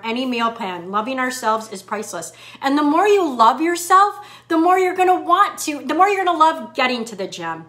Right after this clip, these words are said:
The more you're gonna love making and eating that healthy meal.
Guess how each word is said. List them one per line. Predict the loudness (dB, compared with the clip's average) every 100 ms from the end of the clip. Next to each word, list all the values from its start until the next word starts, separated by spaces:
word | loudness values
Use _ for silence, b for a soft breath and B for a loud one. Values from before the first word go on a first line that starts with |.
| _ _ b b b
The | 0
more | 2 2
you're | 0
gonna | 0 0
love | 4 2 2 -4
making | -4 -2 -2 -6 -6
and | -4 -6 -6
eating | -6 -6 -4 -2
that | -2 -2
healthy | -2 -4 -4 -6
meal. | -2 -2